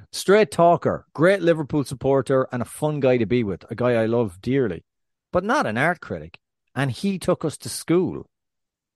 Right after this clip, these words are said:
on Guernica and Picasso, as did you all out there. And so I would like to apologize. Um, I think now, instead of this kind of juxtaposition of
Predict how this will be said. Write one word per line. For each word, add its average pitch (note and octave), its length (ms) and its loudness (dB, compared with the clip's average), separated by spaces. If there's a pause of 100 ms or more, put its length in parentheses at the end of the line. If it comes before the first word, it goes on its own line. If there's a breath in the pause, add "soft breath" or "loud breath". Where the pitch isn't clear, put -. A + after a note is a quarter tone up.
(400)
on A#2 260 -2
Guernica A2+ 580 -2
and G#2 140 -6
Picasso, G2+ 640 -2
as D3 280 2
did D3+ 240 0
you D#3+ 180 -2
all G#2+ 420 2
out G2+ 220 -8
there. F#2 320 -6
And A#2 100 -8
so A#2+ 380 0 (440 soft breath)
I C3+ 100 0
would B2+ 80 -2
like C#3 160 -2
to D3 80 -2
apologize. D3+ 800 0 (560)
Um, G#2 560 -6 (600)
I A2+ 80 -2
think - 480 -2
now, B2 680 0 (320)
instead D#3+ 380 -2
of D3+ 120 0
this D3 200 -2
kind C#3 260 -4
of A2 140 -8
juxtaposition A#2+ 720 -8
of G#2+ 160 -8